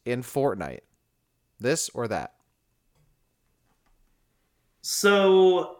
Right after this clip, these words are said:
Speaker 2: Samus in Fortnite, I think, would arguably bring more people to the Metroid series. From my own personal selfish tastes,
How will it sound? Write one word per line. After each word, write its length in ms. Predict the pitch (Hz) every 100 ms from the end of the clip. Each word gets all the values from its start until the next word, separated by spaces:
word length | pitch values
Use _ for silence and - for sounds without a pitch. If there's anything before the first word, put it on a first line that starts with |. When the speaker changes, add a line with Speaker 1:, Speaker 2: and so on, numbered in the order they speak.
| -
Speaker 2:
Samus 480 | - 226 277 269 226
in 80 |
Fortnite, 420 | 160 175 175 160 147
I 120 | 147
think, 240 | - 165
would 80 | 156
arguably 580 | 139 147 143 147 143 127
bring 220 | 135 131
more 240 | 123 127 127
people 320 | 139 131 120
to 140 | 147
the 80 | 120
Metroid 440 | 117 110 127 113
series. 680 | 110 - 117 120 139 147 - _ _ _ _ _
From 200 | - 185
my 200 | 175 170
own 300 | 170 190 196 -
personal 460 | 170 165 175 143
selfish 540 | 131 135 127 185 185 -
tastes, 800 | 214 202 226 - - - -